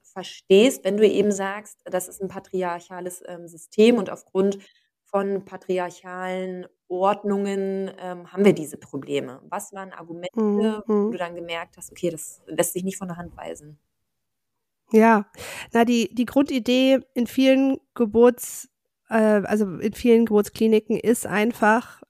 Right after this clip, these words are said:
Speaker 2: da ist ein Arzt oder eine Ärztin oder eine Hebamme, da ist das Geschlecht gar, übrigens gar nicht so wichtig, bei denen, die die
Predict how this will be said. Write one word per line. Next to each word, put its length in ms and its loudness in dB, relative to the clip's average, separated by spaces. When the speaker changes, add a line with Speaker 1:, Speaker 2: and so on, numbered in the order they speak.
Speaker 2:
da 120 2
ist 300 -2
ein 80 2
Arzt 440 2
oder 160 2
eine 100 2
Ärztin 380 0
oder 80 4
eine 120 2
Hebamme, 600 0
da 120 4
ist 120 0
das 120 -2
Geschlecht 360 -2
gar, 140 0
übrigens 280 -2
gar 160 4
nicht 120 0
so 120 -2
wichtig, 640 -6
bei 140 0
denen, 280 2
die 160 -4
die 300 -2